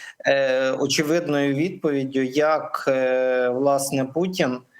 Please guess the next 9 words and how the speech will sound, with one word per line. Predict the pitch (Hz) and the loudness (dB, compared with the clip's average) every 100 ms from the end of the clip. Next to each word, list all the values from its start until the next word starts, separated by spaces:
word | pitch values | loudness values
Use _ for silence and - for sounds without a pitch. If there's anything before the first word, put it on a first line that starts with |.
| - - _ | -20 -20 _
може | 143 156 156 | 0 2 0
крутити | - 156 151 160 156 156 139 | 0 0 0 0 -2 -2 -2
Трампом, | 151 147 147 139 139 135 | 2 2 0 0 0 2
як, | 135 135 135 - | 0 0 -2 0
е, | 135 131 131 127 127 123 | 0 2 2 2 0 0
там, | 123 131 131 | 0 0 0
е, | 131 127 127 | 2 0 0
циган | 151 135 147 | 0 2 0
сонцем, | 139 170 180 208 - 135 | 0 0 0 0 -2 -2